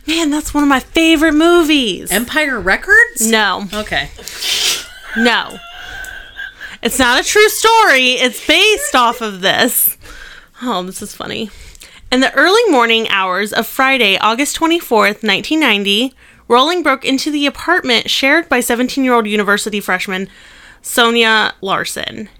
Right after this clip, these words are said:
Speaker 1: and Christina Powell. Finding Christina asleep on the downstairs couch, he stood over her briefly,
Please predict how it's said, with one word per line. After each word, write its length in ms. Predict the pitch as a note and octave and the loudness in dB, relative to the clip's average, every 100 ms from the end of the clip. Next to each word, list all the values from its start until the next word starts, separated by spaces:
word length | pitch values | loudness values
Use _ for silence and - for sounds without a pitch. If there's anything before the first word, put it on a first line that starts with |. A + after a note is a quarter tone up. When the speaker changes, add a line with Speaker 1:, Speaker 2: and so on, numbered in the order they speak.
| - | -10
Speaker 1:
and 140 | G#3+ | -8
Christina 360 | G#3 G#3 G#3+ F#3 | -6 -8 -6 -6
Powell. 440 | F3+ E3+ - - G#3 - - | -4 -4 -4 -8 -14 -20 -14
Finding 300 | - C#4 D#4 D#4+ | -4 -2 -2 -4
Christina 380 | D#4+ - B3 A3 | -6 0 0 0
asleep 400 | G#3+ - F4+ F#4 | 0 0 0 2
on 140 | A#3+ A#3 | -2 0
the 100 | A3+ | 0
downstairs 640 | G#3+ G3+ G3+ G#3 G3+ G3 | 0 0 -2 0 0 -2
couch, 360 | - E4+ D4+ - | 0 0 0 -2
he 120 | D4 | -4
stood 220 | - C#4+ | 0 2
over 200 | A#3+ A3+ | 2 0
her 100 | G#3+ | -4
briefly, 720 | G#3+ G3 G3 G3+ G3 - A2+ | -2 -2 -2 -2 -2 -2 -8